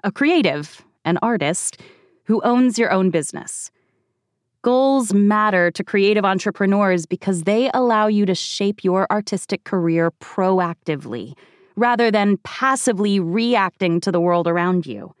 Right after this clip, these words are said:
So much of what we do as artist business owners is reactive.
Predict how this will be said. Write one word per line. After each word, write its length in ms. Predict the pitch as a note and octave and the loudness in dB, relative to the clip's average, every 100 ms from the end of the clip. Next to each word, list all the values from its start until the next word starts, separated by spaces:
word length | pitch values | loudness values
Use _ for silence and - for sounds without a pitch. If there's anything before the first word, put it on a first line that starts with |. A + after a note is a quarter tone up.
| _ _ _ _ _ _ _ _ | _ _ _ _ _ _ _ _
So 400 | - - B3+ C4+ | -12 -2 2 2
much 320 | C4 A3+ - | 2 0 -2
of 180 | - G3 | -2 0
what 160 | G#3 | 0
we 180 | - G#3 | 0 0
do 300 | F3+ F3+ F3 | 2 2 2
as 160 | E3 E3 | 0 -2
artist 440 | F3 F#3 G3 - | 0 0 0 -2
business 400 | - F3 F3 E3 | -4 0 0 0
owners 400 | D#3+ D#3+ D#3 D3+ - | 0 0 0 -2 -2
is 360 | G3 G3 E3+ | 0 0 -2
reactive. 960 | D3+ D#3 F3 F#3+ F3+ D#3+ - D#2+ - - | -6 -4 -2 0 -2 -4 -8 -12 -12 -18